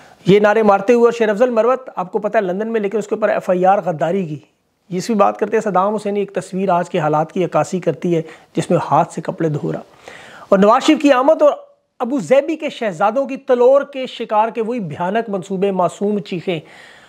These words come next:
और रजीम चेंज आपको पता हुआ है, और शिकार पैसे, दौलत, दलाली, इस पे बात करेंगे। इस्लामी दुनिया में क्या हो रहा है और निगरान हुकूमत बजाय रैलियाँ, वो अफसोस करने के गुलकार और मुजरे करवा रहे हैं, और वो भी सोलह दिन के।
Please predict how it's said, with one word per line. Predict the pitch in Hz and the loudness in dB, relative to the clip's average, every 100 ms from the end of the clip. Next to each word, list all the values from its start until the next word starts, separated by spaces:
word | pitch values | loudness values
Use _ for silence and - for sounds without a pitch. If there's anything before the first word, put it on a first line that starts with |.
| - 165 | -4 0
और | 175 | 2
रजीम | 175 147 247 247 | 2 2 2 0
चेंज | - 240 240 214 | 2 4 4 2
आपको | 190 202 | -2 -6
पता | 190 196 | -2 -2
हुआ | 185 185 185 | 0 0 0
है, | |
और | 175 | 0
शिकार | - 185 170 180 156 - _ _ | -4 -4 2 2 2 -4 _ _
पैसे, | 175 170 - 165 | -2 -2 -2 -4
दौलत, | 127 165 170 170 147 - 165 | -4 -4 0 0 -2 -12 -2
दलाली, | 160 151 151 139 - _ _ _ _ _ | 2 2 0 -4 -10 _ _ _ _ _
इस | 196 | -2
पे | 185 | 2
बात | 165 190 196 | 4 2 2
करेंगे। | 196 196 180 180 - - _ _ _ | 2 2 -2 -6 -20 -20 _ _ _
इस्लामी | 185 - 208 240 | 0 2 4 4
दुनिया | 202 226 247 | 4 4 4
में | 233 | 4
क्या | 233 233 | 4 4
हो | 233 | 4
रहा | 233 | 2
है | 240 | 0
और | 214 | -2
निगरान | 196 208 226 | -4 -2 -2
हुकूमत | 220 208 202 180 | -4 -6 -6 -4
बजाय | 175 185 196 | -2 0 0
रैलियाँ, | 170 180 190 208 160 170 262 _ _ _ - | -2 -4 -2 -2 -2 -8 -20 _ _ _ -6
वो | 175 | -4
अफसोस | - 196 202 202 | 0 2 2 2
करने | 190 170 165 | -2 -2 -4
के | 165 | -4
गुलकार | 165 180 175 175 180 | -2 -2 2 4 4
और | 165 | 0
मुजरे | 156 156 151 196 190 | -6 -6 0 2 2
करवा | 170 139 135 | 0 -4 -6
रहे | 143 | -4
हैं, | 156 | -4
और | 170 | -4
वो | |
भी | 165 | -4
सोलह | 165 - 151 139 | -6 -6 -4 -4
दिन | 123 131 | -8 -14
के। | - | -16